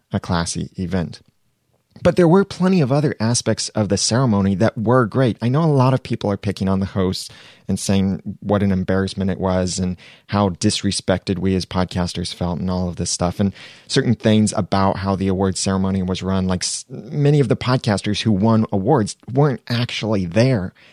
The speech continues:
and didn't have anyone there to represent them to pick up the award.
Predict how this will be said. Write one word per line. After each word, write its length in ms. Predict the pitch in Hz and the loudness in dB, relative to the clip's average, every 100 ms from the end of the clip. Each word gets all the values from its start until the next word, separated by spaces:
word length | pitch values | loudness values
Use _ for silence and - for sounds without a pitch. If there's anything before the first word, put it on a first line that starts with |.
| _ | _
and 100 | 120 | 0
didn't 180 | 117 123 | 2 4
have 200 | 113 113 | 2 2
anyone 320 | 113 113 104 | 2 2 2
there 220 | 101 104 101 | 2 2 0
to 140 | - | -2
represent 520 | 95 95 95 104 147 | -4 -2 -2 0 0
them 140 | 90 87 | -2 -6
to 80 | |
pick 180 | - 98 | -6 -6
up 120 | 92 | -6
the 80 | - | -8
award. 300 | 71 120 113 | -6 -4 -4